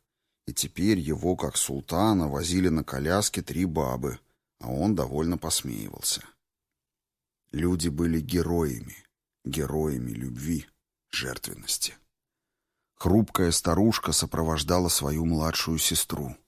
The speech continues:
От подвала, потом вместе с нами, от приемной и до морга.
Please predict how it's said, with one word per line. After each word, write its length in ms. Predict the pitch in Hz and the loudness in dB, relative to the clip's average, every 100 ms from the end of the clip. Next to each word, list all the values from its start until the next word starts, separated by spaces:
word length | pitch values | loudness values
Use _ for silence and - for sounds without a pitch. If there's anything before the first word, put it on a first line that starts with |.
| _ _ _ _ - | _ _ _ _ -12
От 140 | - | -10
подвала, 680 | - 58 65 73 85 80 71 - _ _ _ _ | -6 -4 -2 2 2 2 -2 -8 _ _ _ _
потом 360 | - - 85 | -6 0 2
вместе 480 | 76 67 76 - - | 2 0 0 0 0
с 160 | - 58 | -2 -2
нами, 400 | 57 57 57 - | -4 -4 -4 -6
от 180 | 64 - | -10 -10
приемной 760 | - 58 64 76 78 76 78 - _ _ _ _ | -8 -6 -2 0 2 2 0 -6 _ _ _ _
и 80 | 76 | -4
до 180 | 71 67 | -2 -2
морга. 500 | 58 60 - - | -4 -6 -8 -10